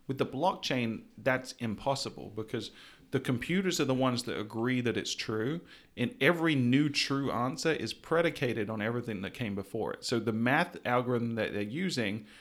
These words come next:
incorporates data from every transaction prior to it to make sure that the math is proven correct. So if someone changed something somewhere along the blockchain,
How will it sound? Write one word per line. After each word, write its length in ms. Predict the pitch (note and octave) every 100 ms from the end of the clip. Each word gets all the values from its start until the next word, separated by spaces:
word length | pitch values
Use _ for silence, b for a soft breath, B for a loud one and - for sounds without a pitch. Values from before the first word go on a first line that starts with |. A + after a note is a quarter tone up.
| B B
incorporates 840 | B2+ B2 - F3 F3 C#3 A#2 - G2+
data 500 | A#2+ C#3 F3 B2 G#2
from 340 | - A#2+ A2+ - -
every 280 | C#3 C#3 C3+
transaction 640 | - B2+ A#2+ C3 - B2
prior 360 | A#2 A2+ A#2 D3+
to 240 | - G3
it 180 | G#3 G#3+ B B B B
to 100 | -
make 240 | B2+ C#3 C3+
sure 200 | C#3+ B2
that 140 | A#2
the 80 | A2+
math 380 | A#2+ A#2+ A#2 -
is 160 | A2
proven 480 | - C3 A#2+ A2+ G2+
correct. 540 | - A#2 G#2+ C#3 - -
So 180 | - -
if 160 | C3+ B2
someone 440 | - E3+ F#3 C#3
changed 460 | - - C#3+ C#3 B2
something 320 | B2+ A#2+ A2+
somewhere 480 | - - B2+ C3+ C3
along 380 | A2+ A2+ A#2+ B2
the 80 | A#2
blockchain, 680 | A2+ C3+ - D#3+ F3+ F#3